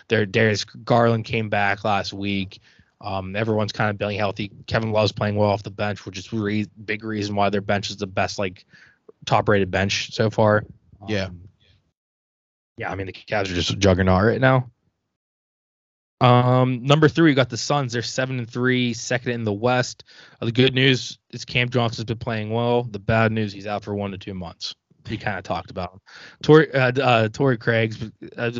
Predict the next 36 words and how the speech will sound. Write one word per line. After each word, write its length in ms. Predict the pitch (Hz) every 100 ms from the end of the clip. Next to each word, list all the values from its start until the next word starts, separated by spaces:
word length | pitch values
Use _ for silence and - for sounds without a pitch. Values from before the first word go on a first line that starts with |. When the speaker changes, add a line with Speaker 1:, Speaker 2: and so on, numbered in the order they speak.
| 123
Speaker 1:
played 240 | 156 135 -
all 160 | 320 113
right, 300 | 101 107 -
like, 160 | 113 104
in 80 |
his, 200 | 104 101 -
in 120 | 104
his 120 | 101
absence. 600 | 98 95 107 98 95 - _ _ _ _ -
Um, 320 | 101 101 101
but 200 | 123 120 117
the 60 |
Suns 300 | 113 180 165
are 40 | 113
still, 340 | - 117 104 - _ _ -
like 120 | 127
we 120 | 127
said, 160 | 117 98
he's 140 | 101
not, 120 | 127 110
they're 100 | 120
not, 200 | 131 -
he's 100 | 127
not 120 | 143
the 80 | 110
top 280 | - 110 - _ _ _
three 420 | _ - 113 104
guys 420 | 98 92 85 92
on 120 | 101 90
the 60 |
team, 200 | - 95
so 80 | 92
it 20 |
doesn't 120 | 98
really 100 | 90 87
matter. 360 | 67 95 -